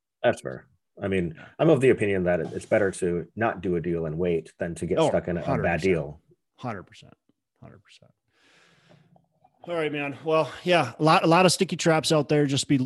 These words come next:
Speaker 2: be on the lookout for them. Be very aware. Come in with your eyes extremely wide open. Partner with the right people. Bring contractors through. Look, we're, we've got due diligence walks that we do all the time, and we are bringing our contractors through. We're bringing our property management through. We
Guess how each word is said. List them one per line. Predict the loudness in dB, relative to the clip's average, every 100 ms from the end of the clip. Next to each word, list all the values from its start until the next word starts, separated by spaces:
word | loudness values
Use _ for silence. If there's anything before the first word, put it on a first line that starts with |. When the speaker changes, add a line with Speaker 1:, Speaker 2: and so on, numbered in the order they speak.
| 0
Speaker 2:
be | 0 2
on | 2
the | 0
lookout | -2 -2 -6
for | -4 -4
them. | -2 -4
Be | -4 -8
very | -6 -6 -4
aware. | -4 -4 -2 -4
Come | -6 -6 -4
in | -4
with | -4 -6
your | -6
eyes | -6 -6 -8 -10
extremely | -12 -8 -2 0 0
wide | 0 -2 -4
open. | -6 -8 -10
Partner | -8 -8 -6 -4
with | -6 -4
the | -6
right | -6 -8
people. | -8 -10 -10 -14 -6
Bring | -4 -2
contractors | -2 -4 -4 -4 -8 -8 -12 -10
through. | -8 -8 -6
Look, | -6 -6
we're, | -6 -8 -8 _
we've | -12 -12 -6 -4 -2
got | -2 -4 -4
due | -6
diligence | -6 -6 -6 -8 -8
walks | -8 -8
that | -10
we | -10
do | -10 -8
all | -6
the | -6
time, | -6 -8 -8
and | -8 -12 -10
we | -6 -4
are | -6
bringing | -8 -8 -8
our | -10 -12
contractors | -8 -6 -4 -4 -6 -8 -10
through. | -6 -4
We're | -4 -6
bringing | -6 -8 -8
our |
property | -8 -8 -8 -10
management | -8 -8 -8 -10 -10
through. | -8 -8 -8 -16 -20 -20 _
We | -8